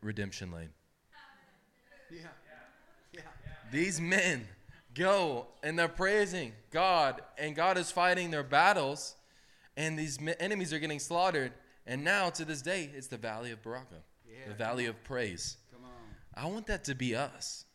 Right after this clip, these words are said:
Speaker 2: Yeah.
Speaker 1: I want that to happen here in Denton.
Speaker 2: Joy.
Speaker 1: But it, it,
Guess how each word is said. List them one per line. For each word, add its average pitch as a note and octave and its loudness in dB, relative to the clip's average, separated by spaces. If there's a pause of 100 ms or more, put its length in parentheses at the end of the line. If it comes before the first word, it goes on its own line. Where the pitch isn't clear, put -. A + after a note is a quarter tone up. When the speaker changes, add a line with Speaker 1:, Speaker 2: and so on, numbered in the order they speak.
(120)
Speaker 2:
Yeah. A2 -18 (100)
Speaker 1:
I B2 0
want F3+ 0
that F3+ 2
to D3 0
happen C#3 -2
here C3 0
in A2+ -4
Denton. G#2 -8 (140)
Speaker 2:
Joy. B2 -20 (800)
Speaker 1:
But D3 -4
it, C#3 -2 (180)
it, B2 -6